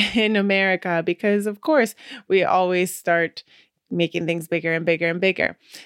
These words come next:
The biggest thing about Thanksgiving in the States is that it is the official, unofficial kickoff to the Christmas holiday season. Now, I say official, unofficial because there's always those stores that have Christmas decorations out in, like, September,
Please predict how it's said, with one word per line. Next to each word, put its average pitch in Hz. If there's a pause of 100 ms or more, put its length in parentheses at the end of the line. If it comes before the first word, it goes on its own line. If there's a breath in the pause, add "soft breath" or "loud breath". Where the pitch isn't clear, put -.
The 294
biggest 349
thing 330
about 302
Thanksgiving 269 (120)
in 247
the 214
States 226
is 196
that 214
it 247
is 226
the 208
official, 214 (300)
unofficial 190 (440 loud breath)
kickoff 240 (100)
to 233
the 208
Christmas -
holiday 170
season. 214 (440 loud breath)
Now, 170 (120)
I 190
say 180
official, 196
unofficial 269
because 180
there's 170
always 214
those 262
stores 180
that 165
have 190
Christmas 180
decorations 165
out 170
in, 165
like, 165
September, 165